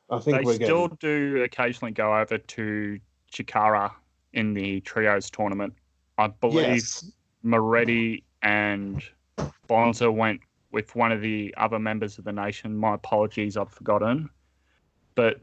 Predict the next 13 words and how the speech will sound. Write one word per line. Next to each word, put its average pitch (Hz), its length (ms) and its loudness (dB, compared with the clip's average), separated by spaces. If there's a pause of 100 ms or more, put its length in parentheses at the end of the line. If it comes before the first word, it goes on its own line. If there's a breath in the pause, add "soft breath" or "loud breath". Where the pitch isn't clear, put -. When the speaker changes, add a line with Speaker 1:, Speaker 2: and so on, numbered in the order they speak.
Speaker 2:
they 113 200 4
do 117 320 2
regularly 104 440 2
go 98 180 0
over 101 160 0
to 104 240 -6 (140)
Chikara 101 580 0
still 101 320 0
as - 160 -12
well. 101 340 -4 (160)
And 117 200 2
Moretti's 120 480 2
going 113 320 -2